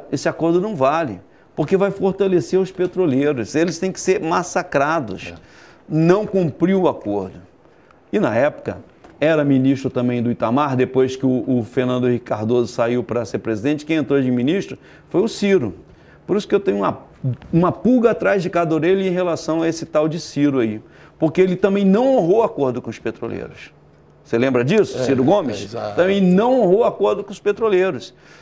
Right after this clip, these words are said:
Speaker 1: Aí nós fomos pra greve de maio de noventa e cinco. A greve de maio de noventa e cinco era
Speaker 2: Nossa.
Speaker 1: pra cumprir o acordo.
Speaker 2: Exatamente.
Speaker 1: É, e os petroleiros foram pra cumprir o acordo. Mas, junto com as outras categorias petroleiras,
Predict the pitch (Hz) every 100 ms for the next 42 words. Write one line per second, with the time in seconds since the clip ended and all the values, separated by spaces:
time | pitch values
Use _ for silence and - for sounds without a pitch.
0 | - - 185 220 220 208 214 214 - 220
1 | 202 165 180 202 156 139 160 151 170 185
2 | 165 185 175 185 190 - 160 170 165 -
3 | - - - - - - - - 165 170
4 | 202 160 160 151 139 135 127 117 196 208
5 | 165 180 180 175 170 156 175 220 220 -
6 | 127 107 90 80 - - 107 101 90 -
7 | - 107 107 123 - - 147 185 - 156
8 | 123 123 151 175 165 160 147 135 127 110
9 | 147 190 196 107 101 - - - - -
10 | - 165 208 214 - 180 151 254 - 240
11 | 196 151 202 214 202 - 165 160 143 139
12 | 147 - 143 127 120 156 185 127 101